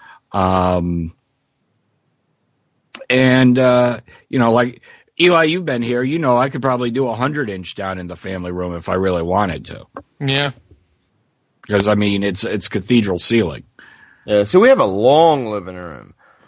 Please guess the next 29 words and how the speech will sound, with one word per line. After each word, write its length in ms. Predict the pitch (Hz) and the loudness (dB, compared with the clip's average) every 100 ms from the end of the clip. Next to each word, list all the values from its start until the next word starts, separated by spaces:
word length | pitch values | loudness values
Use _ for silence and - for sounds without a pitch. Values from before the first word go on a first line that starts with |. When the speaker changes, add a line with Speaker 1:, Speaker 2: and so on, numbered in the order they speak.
| - | -6
Speaker 3:
And, 180 | - 151 | -2 0
and 160 | 147 156 | 0 -2
I, 180 | 139 73 _ 76 _ - - _ - _ - | -4 -6 _ _ _ -20 -20 _ -20 _ -8
I 40 | |
have 220 | 147 196 147 | 0 0 2
eye 180 | 139 | -2
insurance. 460 | 147 113 - 113 113 | -4 -8 -12 -12 -8
I 60 | 127 | -8
need 100 | 143 | -6
to 60 | |
go 120 | 113 | -6
get 100 | 107 | -6
my 60 | 87 104 117 | -4 -2 -2
eyes 120 | 113 | -4
checked, 520 | - 98 90 87 - | -6 -4 -2 -4 -6
but 280 | 95 104 95 _ _ _ _ - | -2 -2 -2 _ _ _ _ -12
I, 140 | 98 - | -12 -4
I, 180 | 113 117 - | -4 -2 0
I 60 | |
need 140 | 170 214 | 2 4
something 280 | 208 143 107 | 2 0 0
big, 420 | 139 156 156 117 | 4 4 4 2
being 260 | 143 143 | 0 0
that 140 | 139 131 | 0 -2
it's 220 | 131 123 | -4 -6
so 300 | - 151 143 | 0 4 4
far 320 | - 135 127 | 4 2 4
away. 500 | 107 110 113 90 - _ _ - | 2 2 0 0 -10 _ _ -6
Speaker 1:
Mm-hmm. 300 | 135 131 143 | -2 0 -2